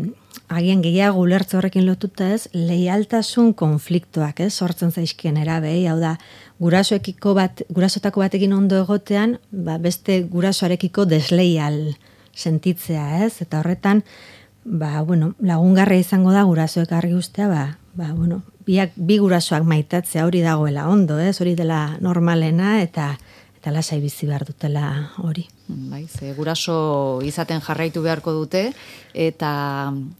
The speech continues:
Speaker 2: ez dakit, Amaia, baina behar bada onena izango da, mm, familian erabakitzea, baita ere etorkizuna epaileak erabaki,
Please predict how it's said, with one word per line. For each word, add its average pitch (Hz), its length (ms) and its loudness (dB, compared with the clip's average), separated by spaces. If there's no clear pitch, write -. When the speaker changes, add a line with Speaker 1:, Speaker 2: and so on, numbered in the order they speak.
Speaker 2:
ez 165 100 -10
dakit, 160 320 -10
Amaia, 143 400 -8
baina 135 640 -8
behar 139 240 -6
bada 156 280 -4
onena 165 360 -2
izango 156 320 -6
da, 185 320 0
mm, 151 240 -6
familian 160 560 -2
erabakitzea, 143 640 -6
baita 139 320 -10
ere 143 160 -8
etorkizuna 143 600 -8
epaileak 147 440 -6
erabaki, 127 640 -10